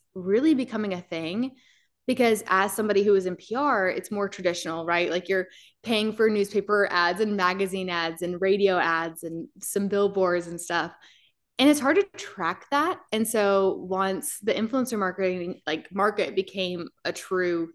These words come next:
thing, like, a trend that these companies were now using other people on, you know, online to spread the word about their business, that's where my role at that company kinda shifted. And so I was on the brand side of, like,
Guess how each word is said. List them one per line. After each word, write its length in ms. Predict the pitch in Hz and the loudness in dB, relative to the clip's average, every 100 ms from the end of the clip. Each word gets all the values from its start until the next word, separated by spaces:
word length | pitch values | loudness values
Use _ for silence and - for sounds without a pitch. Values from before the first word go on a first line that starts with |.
| _ | _
thing, 300 | 180 175 214 | -2 -2 -4
like, 220 | 214 160 | -4 -4
a 40 | 160 | -8
trend 460 | - - 180 196 | -8 -4 -4 -4
that 120 | 190 185 | -6 -4
these 180 | 180 | -6
companies 380 | 180 185 180 170 | -6 -10 -8 -8
were 220 | 175 165 160 | -6 -8 -6
now 200 | 165 165 | -4 -4
using 540 | 160 175 175 156 165 _ - _ | -6 -10 -8 -10 -10 _ -20 _
other 280 | 214 190 185 | 2 2 0
people 720 | - 254 247 175 165 170 - _ _ _ - | -2 -6 -2 -2 -2 -4 -8 _ _ _ -2
on, 280 | 190 185 190 | -2 -2 0
you 100 | 247 | 2
know, 180 | 185 - | 2 0
online 680 | 190 180 175 220 226 185 190 | -2 0 2 2 2 0 -4
to 120 | 196 | -8
spread 260 | - 185 | -4 -4
the 80 | 175 | -2
word 180 | 175 180 | 0 0
about 180 | 170 160 | 0 -2
their 100 | 160 | -4
business, 560 | 208 240 202 175 175 - _ _ _ - | -4 -2 -2 -4 -6 -10 _ _ _ -6
that's 460 | 190 190 190 - | 0 2 2 -4
where 520 | 196 196 175 170 165 - | -2 0 2 2 0 -2
my 240 | 180 170 | -2 -2
role 320 | 170 170 170 | -2 -2 -2
at 80 | 160 | -2
that 180 | 147 - | -2 -2
company 300 | 175 170 170 | -6 -6 -8
kinda 240 | 190 175 | -8 -10
shifted. 440 | - - 175 240 233 | -8 -8 -6 -4 -2
And 120 | 214 | -2
so 100 | 180 | 0
I 100 | 170 | 0
was 120 | 175 | 0
on 80 | 170 | -6
the 80 | 160 | -6
brand 340 | 170 165 170 | -4 -4 -4
side 240 | 156 160 | -4 -4
of, 100 | 170 | -6
like, 220 | 170 151 | -6 -6